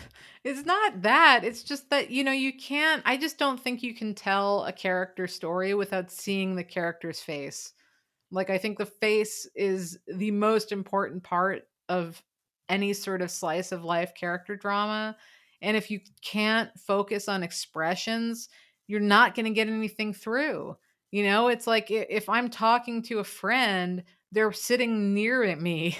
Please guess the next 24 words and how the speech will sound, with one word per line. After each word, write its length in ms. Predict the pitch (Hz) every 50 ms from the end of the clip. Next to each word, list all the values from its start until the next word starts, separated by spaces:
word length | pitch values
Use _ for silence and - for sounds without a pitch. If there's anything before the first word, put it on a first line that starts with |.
| - - -
<laughs> 600 | 175 - 180 - - - - - - - 214 -
We 220 | 202 214 226 233
are 100 | 226 220
having 360 | 180 196 226 220 226 226 220
a 60 | 208 208
conversation. 960 | - 233 226 208 202 196 196 - 254 254 254 254 - 202 180 170 175 180 175 - _ _ _ _
I 180 | - - 220 233
have 260 | 240 240 240 226 208
more 340 | 220 220 220 220 220 220 214
emotion 560 | 170 202 202 202 208 220 220 220 - 214 202
and 160 | 151 185 175
feeling 400 | - - - 214 220 220 214 208
for 180 | 190 - - 202
the 100 | 190 185
person 440 | 185 - 214 208 208 202 - 208 190
that's 260 | 180 175 165 - -
sitting 280 | - 202 175 170 170 -
close 400 | - - 214 220 254 247 - -
to 120 | - 208
me 220 | 196 185 180 180
that 160 | 170 175 170 165
I'm 180 | 160 160 160
speaking 640 | - - - - - 214 226 233 - 226 202 180 170
with 220 | 170 165 170 165